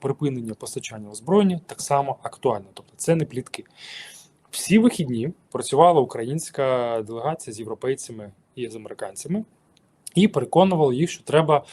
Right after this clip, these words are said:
це прибрати, це прибрати, це пом'якшити, це переіначити, перефразувати. І от на понеділок зранку ми побачили ці дев'ятнадцять пунктів,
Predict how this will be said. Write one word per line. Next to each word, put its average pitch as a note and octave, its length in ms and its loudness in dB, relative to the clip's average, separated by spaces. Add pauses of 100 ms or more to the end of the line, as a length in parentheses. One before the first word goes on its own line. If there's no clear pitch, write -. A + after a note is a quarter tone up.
(500)
це - 180 0
прибрати, D#3+ 540 2
це - 180 -8
прибрати, C3+ 500 -4
це - 160 -6
пом'якшити, C3+ 640 -4
це B2+ 200 -6
переіначити, C3 840 -6
перефразувати. C3+ 840 -2
І F#3 140 -2
от C3+ 380 -2
на A#2+ 260 -8
понеділок A#2+ 480 -8
зранку D3+ 720 0
ми E3+ 80 -6
побачили B2 500 -8
ці C#3 200 -10
дев'ятнадцять B2 500 -10
пунктів, G3+ 380 -2